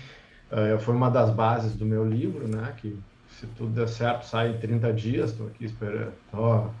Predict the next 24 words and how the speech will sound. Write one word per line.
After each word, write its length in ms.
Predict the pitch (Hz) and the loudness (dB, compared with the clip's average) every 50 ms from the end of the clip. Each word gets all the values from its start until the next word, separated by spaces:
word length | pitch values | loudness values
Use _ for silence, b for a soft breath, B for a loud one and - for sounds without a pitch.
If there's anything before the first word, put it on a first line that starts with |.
| - - | -4 0
só 100 | - 120 | 0 2
esperando 380 | 120 113 - 127 120 131 131 131 | 2 0 0 0 0 2 2 0
a 40 | 123 | 0
aprovação 440 | 131 131 113 120 117 113 - 127 123 | 0 2 2 2 2 2 0 0 0
da 100 | 120 107 | -2 -2
capa. 460 | 110 123 135 131 - - 113 113 - - - - - - - - - - B B B B B B B B B B B B - | 0 0 0 0 0 -2 -4 -4 -6 -10 -14 -20 -20 -20 -20 -20 -20 -20 B B B B B B B B B B B B -8
E, 220 | 135 135 139 143 143 | -4 0 2 2 2
mas 260 | 143 147 147 143 160 | 4 4 4 4 4
é 60 | 175 | 2
um 60 | 190 | 0
dos 100 | 185 170 | 0 0
melhores 340 | 190 185 185 196 233 233 170 | 0 2 2 4 2 2 0
livros 260 | 190 190 196 196 185 175 | -2 -4 -4 -4 -6 -6
de 80 | 185 | -6
administração 1000 | 175 160 156 160 160 156 151 - - 143 123 113 - - 143 143 156 170 175 165 160 | -6 -4 -2 -2 0 0 0 -2 -4 -4 -4 -4 -2 0 2 2 2 2 0 -2 -2
e 40 | |
de, 200 | 147 131 131 139 139 | -4 -6 -8 -8 -8
e 160 | - 135 131 | -8 -6 -6
de 160 | 123 117 131 | -4 -2 -2
liderança 600 | 131 131 127 123 135 123 117 127 135 147 - - - | -2 0 0 2 2 2 2 2 -2 -2 -4 -4 -4
que 80 | - | -2
eu 100 | 143 123 | -2 0
já 140 | 127 143 147 | 2 0 0
li, 460 | 143 131 127 131 143 160 160 - - | 2 0 -2 -2 -2 -4 -4 -6 -8